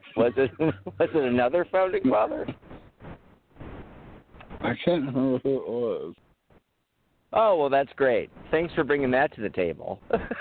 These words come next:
Speaker 1: Some fucking, I don't know, some fucking old guy who's dead. He said that that was the thing that they should have addressed. But, you know, I mean, here's the whole thing about the slavery issue is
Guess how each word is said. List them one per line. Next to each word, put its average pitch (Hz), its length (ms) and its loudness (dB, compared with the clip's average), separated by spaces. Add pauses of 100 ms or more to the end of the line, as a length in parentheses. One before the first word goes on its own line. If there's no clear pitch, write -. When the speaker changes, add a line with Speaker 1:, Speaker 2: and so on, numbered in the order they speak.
(800)
Speaker 1:
Some 170 180 0 (360)
fucking, 131 440 2 (880)
I 247 100 4
don't 208 120 4
know, 190 200 4
some 180 140 2
fucking 151 260 2
old 135 200 2
guy 120 160 4
who's 113 260 2
dead. 95 280 4 (680)
He 170 100 2 (100)
said 143 260 2
that 120 220 2
that 110 160 2
was 104 200 0
the 113 160 -8
thing 110 240 0
that 98 180 0
they 104 160 -4 (100)
should 147 160 2
have 117 180 0
addressed. 92 500 0 (560)
But, 220 80 2
you 214 120 2
know, 180 260 2 (840)
I 160 80 0
mean, 151 360 0
here's 190 200 0
the 175 80 2
whole 156 200 2
thing 135 180 0
about 123 240 0
the 92 140 -14
slavery 165 460 0
issue 90 440 -2 (400)
is 151 180 2